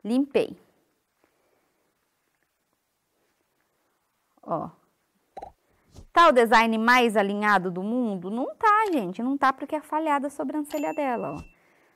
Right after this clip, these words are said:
Só que a gente precisa deixar ela assim, se a gente quer uma reconstrução. Já melhorou?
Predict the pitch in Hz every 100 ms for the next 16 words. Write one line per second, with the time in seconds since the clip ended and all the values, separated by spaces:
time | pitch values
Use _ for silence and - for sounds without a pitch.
0 | _ 220 214 220 233 - 269 320 - -
1 | 302 294 311 370 359 359 - 302 269 262
2 | 311 - 320 254 233 _ - 240 254 254
3 | - 233 233 247 254 254 254 262 277 -
4 | 285 277 - - 180 170 _ _ _ _
5 | _ _ _ - 226 330 269 220 196 220
6 | 277 196 - -